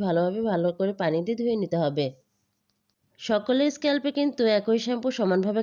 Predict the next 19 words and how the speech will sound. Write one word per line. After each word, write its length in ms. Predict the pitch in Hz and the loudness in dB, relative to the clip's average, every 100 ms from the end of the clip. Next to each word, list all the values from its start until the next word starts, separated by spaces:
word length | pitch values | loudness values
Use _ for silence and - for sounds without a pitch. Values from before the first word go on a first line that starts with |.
| 196 | 0
কাজ 120 | 175 170 | -2 0
করে 160 | 165 160 | 0 2
না, 60 | 156 165 | 0 0
কারণ 160 | 170 170 | 0 0
প্রত্যেকের 540 | 180 180 226 233 262 254 | -4 -2 -6 0 0 0
স্ক্যাল্পের 420 | - 202 185 196 208 | -2 0 0 0 -2
ধরন 220 | 196 175 190 185 | 2 2 2 0
কিন্তু 160 | 170 156 | -2 0
আলাদা। 260 | 143 139 139 135 _ _ _ _ _ _ _ _ _ _ | 0 0 -2 -4 _ _ _ _ _ _ _ _ _ _
চুল 200 | 262 269 277 254 | 0 2 2 2
এবং 140 | 269 262 | 2 0
স্ক্যাল্পের 420 | - 220 208 247 262 | 0 0 2 0 0
সঠিক 240 | 208 226 233 | 0 0 0
যত্ন 180 | 254 254 262 | -2 0 0
নেওয়ার 220 | 262 254 240 | 2 0 0
জন্য 160 | 220 190 208 | 0 2 2
এগুলোর 280 | 190 214 220 196 | 0 0 0 2
ধরন 220 | 175 185 208 | 2 2 0
বোঝাও 260 | 214 214 | -2 0